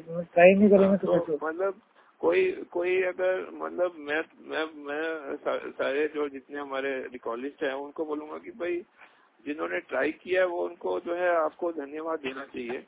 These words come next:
Speaker 2: कि कम से कम उन्होंने ट्राई, ट्राई तो किया, चाहे वो सक्सेस नहीं हुए, लेकिन ट्राई करने के लिए भी धन्यवाद देना चाहिए। कि उन्होंने प्रयास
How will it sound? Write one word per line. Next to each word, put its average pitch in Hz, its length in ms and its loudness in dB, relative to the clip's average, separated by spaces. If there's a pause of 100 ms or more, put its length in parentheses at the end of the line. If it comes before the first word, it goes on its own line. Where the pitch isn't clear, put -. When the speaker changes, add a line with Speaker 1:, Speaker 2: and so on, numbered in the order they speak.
(280)
Speaker 2:
कि - 60 -20
कम 135 200 -6
से 160 100 -6
कम 165 80 -6
उन्होंने 170 340 -10
ट्राई, 123 380 -4
ट्राई 127 300 -4
तो 175 160 -6
किया, 175 220 -4
चाहे 139 260 -4
वो 170 320 -2 (160)
सक्सेस 147 320 -2 (120)
नहीं 151 140 -12
हुए, 127 100 -8
लेकिन 131 340 -10
ट्राई 131 200 -4
करने 156 420 -6 (340)
के 156 140 -4
लिए 156 160 -6
भी 156 120 -10
धन्यवाद 123 460 -10
देना 117 280 -12
चाहिए। 143 280 -12 (500)
कि 135 120 -4
उन्होंने 135 340 -6
प्रयास 127 340 0